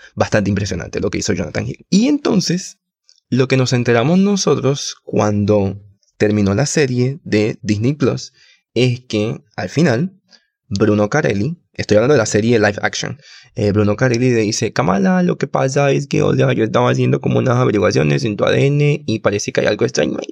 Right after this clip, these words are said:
como que algo mutante." Y el internet se volvió loco. Y yo realmente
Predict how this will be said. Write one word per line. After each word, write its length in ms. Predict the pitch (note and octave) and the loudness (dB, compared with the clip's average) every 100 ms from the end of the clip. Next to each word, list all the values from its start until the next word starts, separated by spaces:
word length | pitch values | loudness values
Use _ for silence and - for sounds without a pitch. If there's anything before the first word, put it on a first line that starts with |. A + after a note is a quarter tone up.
| - | -2
como 220 | B2+ B2+ | -2 0
que 280 | - - - - _ - - | -2 -4 -8 -14 _ -18 -10
algo 300 | A#2 A#2 C#3 | -6 -2 2
mutante." 680 | C3 A2+ D#3 C#3 C3 A#2 A#2+ _ _ _ _ - | 2 2 0 2 0 -2 -4 _ _ _ _ 0
Y 260 | D3 D3+ | 0 2
el 80 | A#2+ | 2
internet 400 | G#2+ G#2+ G2 A2 | 2 2 0 0
se 120 | - | 0
volvió 340 | A2 G2 F#2 - | 0 0 -2 -4
loco. 360 | F#2+ G2+ - - | -4 -4 -6 -8
Y 240 | - G#2+ G2 | -4 -2 0
yo 360 | G#2 A2+ B2 B2+ | 2 2 2 2
realmente 880 | G#2+ G#2 G#2+ A2 A2 A2 A2+ B2 | 0 0 0 -2 -2 -2 -2 -8